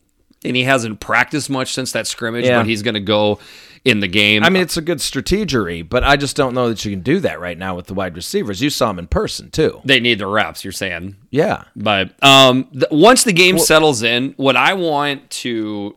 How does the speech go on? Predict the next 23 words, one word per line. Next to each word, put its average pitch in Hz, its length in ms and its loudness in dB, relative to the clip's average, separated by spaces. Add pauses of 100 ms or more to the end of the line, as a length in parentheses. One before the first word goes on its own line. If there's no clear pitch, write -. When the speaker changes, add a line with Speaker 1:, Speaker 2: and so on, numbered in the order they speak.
Speaker 1:
take 117 200 -4
a 107 40 2
look 117 260 0
at 98 360 0
is, 95 440 -2 (640)
can 156 160 0
Mike 175 180 4
Sanford 180 380 -2
Junior 113 640 -2
start 131 480 -2
to 123 320 -2
influence 151 560 -2
those 123 260 -2
young 117 240 -2
linebackers 110 800 -2
with 95 440 -4
motion, 185 760 2
you 131 160 -2
know, 117 160 -2
moving, 165 500 0
moving 175 520 2
people 170 380 -4
around, 131 520 0